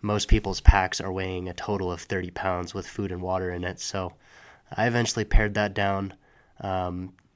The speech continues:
to a little bit of trauma gear in case anyone got a laceration or had a fall. Um, you know, I had splinting material.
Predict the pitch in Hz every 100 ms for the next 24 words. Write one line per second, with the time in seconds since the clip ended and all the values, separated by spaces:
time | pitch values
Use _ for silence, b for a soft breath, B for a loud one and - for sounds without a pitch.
0 | _ - - 101 98 98 107 123 120 123
1 | 113 - 110 107 - 107 104 - b b
2 | b 104 98 - 104 95 101 98 101 101
3 | 98 95 90 92 - 98 101 - 98 92
4 | 101 95 - 101 95 95 - b b b
5 | b - 92 90 90 92 92 90 95 -
6 | 110 104 101 101 - 101 98 98 98 92